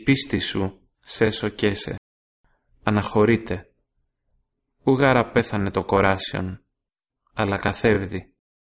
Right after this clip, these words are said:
Πιστεύετε ότι δύναμη τούτο ποιήσε; Κατά την πίστην ημών,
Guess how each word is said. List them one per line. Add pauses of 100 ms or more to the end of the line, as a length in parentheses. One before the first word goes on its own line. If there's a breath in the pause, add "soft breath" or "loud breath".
(480)
Πιστεύετε
ότι
δύναμη
τούτο
ποιήσε; (1040)
Κατά
την
πίστην
ημών,